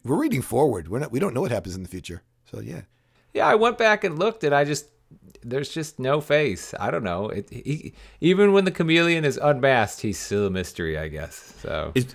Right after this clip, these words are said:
Speaker 3: is Wikipedia in bounds for this conversation, or, uh, or do we not wanna look, do we not
Speaker 1: Nah,
Speaker 3: wanna look
Speaker 1: we don't
Speaker 3: ahead?
Speaker 1: need, we don't need
Speaker 3: Okay.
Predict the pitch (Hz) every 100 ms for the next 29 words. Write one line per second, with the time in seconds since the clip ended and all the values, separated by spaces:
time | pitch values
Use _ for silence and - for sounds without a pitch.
0 | - 123 113 180 190 147 160 175 175 165
1 | 156 160 165 - 165 160 170 160 156 170
2 | 160 165 120 110 107 104 101 101 107 120
3 | 117 127 113 110 104 - - - - 123
4 | 143 151 147 147 160 117 82 113 - _
5 | _ 202 160 147 123